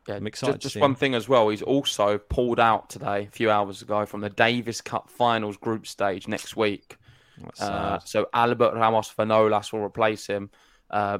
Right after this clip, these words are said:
Speaker 1: but we've got the relevant tennis saying this is yet another withdrawal of a big player, which once again demonstrates how the scheduling of the event is completely wrong.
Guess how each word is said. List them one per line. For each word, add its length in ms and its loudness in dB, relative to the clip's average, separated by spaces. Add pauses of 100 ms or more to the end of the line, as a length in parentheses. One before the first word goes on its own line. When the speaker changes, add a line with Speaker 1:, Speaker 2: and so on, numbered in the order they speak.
Speaker 1:
but 160 0
we've 120 -6
got 120 0
the 220 -4
relevant 400 2
tennis 320 -4
saying 220 0
this 180 -2
is 120 -6
yet 220 4
another 340 2
withdrawal 540 2
of 80 -4
a 60 -8
big 260 -6
player, 380 2 (260)
which 240 -2
once 340 2
again 460 0
demonstrates 640 0
how 160 -4
the 60 -8
scheduling 600 0
of 140 -2
the 140 0
event 340 0
is 100 -10
completely 600 -8
wrong. 340 2